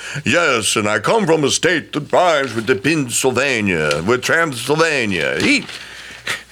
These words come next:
Schmuckles Schumer actually changed the code, the dress code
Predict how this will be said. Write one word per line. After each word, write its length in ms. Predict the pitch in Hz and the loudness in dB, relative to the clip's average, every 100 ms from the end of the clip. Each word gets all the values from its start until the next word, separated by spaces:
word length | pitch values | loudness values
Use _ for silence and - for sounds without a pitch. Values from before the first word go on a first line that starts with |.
| - - - - - - _ - | -20 -20 -20 -20 -20 -20 _ -8
Schmuckles 1000 | - - 175 190 262 277 320 320 285 - - | -2 0 2 2 2 2 2 4 2 -2 -2
Schumer 680 | - 247 220 123 123 147 - | 0 2 2 2 2 0 -2
actually 720 | 233 262 285 - 285 285 269 233 | -2 0 0 0 2 2 2 2
changed 880 | - 247 240 131 85 69 - - - _ - - _ _ _ _ - | 0 2 0 0 -4 -6 -8 -8 -12 _ -20 -20 _ _ _ _ -6
the 80 | 135 | -4
code, 560 | - 190 214 69 - - _ - | 0 0 0 -2 -8 -18 _ -2
the 120 | 143 | -2
dress 420 | 135 175 247 - | 0 2 2 0
code 680 | - - 175 147 95 85 98 | -4 0 2 2 0 -4 -8